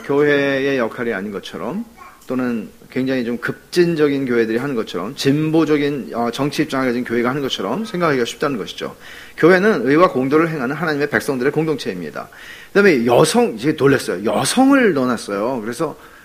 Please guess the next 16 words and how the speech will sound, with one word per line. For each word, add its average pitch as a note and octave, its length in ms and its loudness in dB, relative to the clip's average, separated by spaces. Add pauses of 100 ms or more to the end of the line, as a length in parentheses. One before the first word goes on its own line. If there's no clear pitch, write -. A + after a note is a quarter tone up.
(280)
어, D#3 80 4
왜 A2+ 220 4
여성? G#2 540 -6 (1080)
여성을 A3 420 4
성적으로 A#3+ 760 6
대상화하거나 E3+ 1200 2
여성이기 F#3+ 520 0
때문에 E3+ 300 0
평가절하하는 E3+ 920 0
문화는 A#2 680 0 (420)
하나님을 G#3 400 4
욕되게 C3+ 320 2
한다는 A#2 300 -4
것인데, F#2+ 580 -6 (560)
일반적이잖아요, D#3 840 -2
이것은. D#2 300 -14